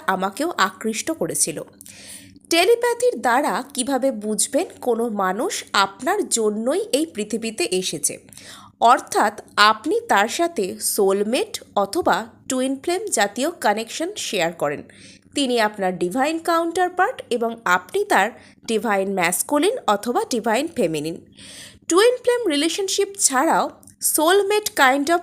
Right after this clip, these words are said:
কানেকশনেও এই ধরনের টেলিপ্যাথি হয়ে থাকে। এটা যেরকম খুব বেশি সহজ নয়, তেমন আবার খুব বেশি কঠিনও নয়। ব্যাপারটা তাহলে কীরকম? যেমন ধরুন,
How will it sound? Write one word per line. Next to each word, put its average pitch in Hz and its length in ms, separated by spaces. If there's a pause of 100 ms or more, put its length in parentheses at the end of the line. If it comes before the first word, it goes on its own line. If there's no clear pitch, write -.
কানেকশনেও 247 720 (120)
এই 208 200
ধরনের 262 540
টেলিপ্যাথি 214 580
হয়ে 175 280
থাকে। - 320 (1160)
এটা 339 220 (120)
যেরকম 311 540 (300)
খুব 370 200 (160)
বেশি 427 280 (280)
সহজ 294 680
নয়, 220 260 (560)
তেমন 269 380
আবার 240 300
খুব 254 260
বেশি 240 320 (160)
কঠিনও 269 480
নয়। 170 240 (720)
ব্যাপারটা 226 600
তাহলে 453 440 (160)
কীরকম? 180 420 (1120)
যেমন 311 480
ধরুন, 311 360